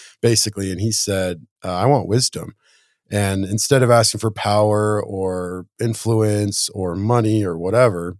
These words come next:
or wives, <laughs> he, he asked for wisdom. And, uh, I don't think he exercised wisdom in his, uh, with his wives very much, <laughs> but,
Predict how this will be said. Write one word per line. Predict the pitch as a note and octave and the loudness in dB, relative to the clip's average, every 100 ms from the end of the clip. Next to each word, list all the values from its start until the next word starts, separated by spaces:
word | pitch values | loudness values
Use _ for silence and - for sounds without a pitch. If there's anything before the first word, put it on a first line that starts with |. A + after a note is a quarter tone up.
| - | -8
or | F#2 F2 | -6 -2
wives, | F2+ F2+ F#2 F2+ - - - - _ | -2 0 -2 -4 -6 -6 -8 -10 _
<laughs> | - - _ | -20 -20 _
he, | A#2 A#2 A2+ | -4 -2 -2
he | G#2+ B2+ | 0 2
asked | C#3 | 2
for | - A2+ | 0 0
wisdom. | B2 C3 E2 F2 - _ _ _ _ | 0 -2 -8 -18 -20 _ _ _ _
And, | G2 F#2+ F#2+ F#2 | -4 -2 -2 -4
uh, | F#2+ F2+ F2 D#2+ - | -4 -4 -6 -10 -10
I | G2 | -4
don't | A2+ G#2+ | -4 -4
think | B2 | -8
he | - G#2 | -4 -2
exercised | F#2+ G#2 - G2+ F#2+ | -2 -4 0 0 0
wisdom | G2 F#2 - F#2+ | -4 -6 -6 -6
in | F2+ | -6
his, | F2 E2 - | -4 -4 -4
uh, | F2+ E2 E2 D#2+ - _ - | -6 -8 -10 -14 -20 _ -10
with | G2 | -8
his | F#2+ E2+ | -8 -4
wives | F#2 E2+ F2 F#2+ - | -2 -2 -2 -6 -6
very | F#2+ F2 | -6 -6
much, | E2+ E2+ - - | -6 -8 -6 -4
<laughs> | A2+ | -2
but, | A2 | -2